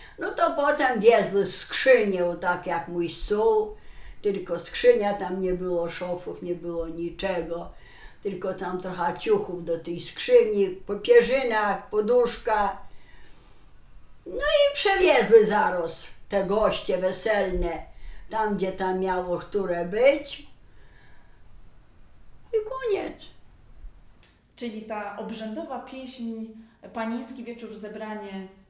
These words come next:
Speaker 2: czyli Ruta, e, kiedyś śpiewana na, e, podczas obrzędu weselnego, dziś może być śpiewana w takich sytuacjach, w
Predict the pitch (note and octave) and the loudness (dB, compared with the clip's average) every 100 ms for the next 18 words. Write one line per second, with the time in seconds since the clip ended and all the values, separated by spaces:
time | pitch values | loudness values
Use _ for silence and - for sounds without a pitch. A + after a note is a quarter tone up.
0 | _ _ _ _ _ _ _ - A3 A3 | _ _ _ _ _ _ _ -14 -8 -6
1 | G#3 G#3 F#3+ F#3+ G#3 B3 - - _ _ | -6 -8 -10 -12 -12 -12 -16 -20 _ _
2 | - G3 G3+ G3 G3 C4 B3 A3+ - - | -14 -10 -8 -8 -10 -8 -8 -8 -10 -12
3 | A3 A3 G#3 G3+ G3+ G3 G3 F#3+ F#3+ - | -10 -8 -8 -10 -10 -10 -10 -10 -12 -18
4 | - F#3 F#3 F#3 F#3 F#3 A3+ A3 G#3 F#3+ | -18 -14 -14 -14 -16 -16 -14 -12 -12 -12
5 | A3 G#3 F#3+ G3+ A3 G#3+ G3+ F3+ G#3 C4 | -10 -10 -12 -14 -12 -12 -12 -10 -10 -12
6 | - - _ G3 A3 C#4+ - A3 G#3+ G#3+ | -16 -20 _ -12 -8 -6 -6 -8 -10 -12
7 | A3 G#3+ - - A3+ A#3 G3 G3 A3+ - | -14 -14 -14 -12 -10 -8 -8 -10 -12 -16
8 | - _ - - G#3+ A#3 G#3+ - - - | -20 _ -18 -14 -12 -12 -12 -16 -20 -18
9 | G3+ A3 A3 A3 A3+ | -14 -8 -8 -8 -14